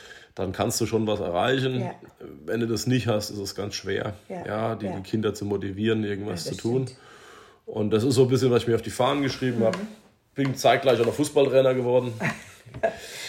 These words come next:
Speaker 1: Jetzt sich der eine oder andere fragen, „Wie passiert denn das?
Speaker 2: Ja,
Speaker 1: Du
Speaker 2: wie
Speaker 1: kon-, du konntest,
Speaker 2: passiert
Speaker 1: du
Speaker 2: denn
Speaker 1: konntest doch nicht Fußball spielen.“
Speaker 2: Wie passiert das, ja?
Speaker 1: Es ist einfach eine Sache,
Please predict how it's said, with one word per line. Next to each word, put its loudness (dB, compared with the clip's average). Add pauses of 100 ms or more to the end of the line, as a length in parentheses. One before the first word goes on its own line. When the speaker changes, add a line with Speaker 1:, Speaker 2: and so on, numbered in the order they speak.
(140)
Speaker 1:
Jetzt 0
sich 2
der 8
eine 10
oder 6
andere 6
fragen, 6
„Wie 0
passiert 0
denn -8
das? 4
Speaker 2:
Ja, 4
Speaker 1:
Du 4
Speaker 2:
wie 6
Speaker 1:
kon-, -4
du 0
konntest, 6
Speaker 2:
passiert -2
Speaker 1:
du 4
Speaker 2:
denn 0
Speaker 1:
konntest 2
doch -2
nicht 2
Fußball 4
spielen.“ -2
Speaker 2:
Wie -4
passiert -4
das, -6
ja? 0
Speaker 1:
Es -2
ist -2
einfach 4
eine 2
Sache, 4